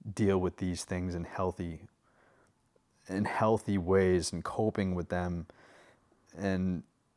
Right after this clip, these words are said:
looking at the problems in our life in a more positive light? So if we can change the way that we look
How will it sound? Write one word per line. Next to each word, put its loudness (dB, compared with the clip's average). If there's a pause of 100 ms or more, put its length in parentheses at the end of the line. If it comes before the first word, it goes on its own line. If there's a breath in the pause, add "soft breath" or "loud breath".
looking 6
at 2
the 0
problems 6
in -2
our 0
life 2 (440)
in 0
a 2
more 4
positive 4
light? 0 (580)
So 0
if -6
we -2
can -4
change -2
the 0
way 2
that -2
we -4
look -2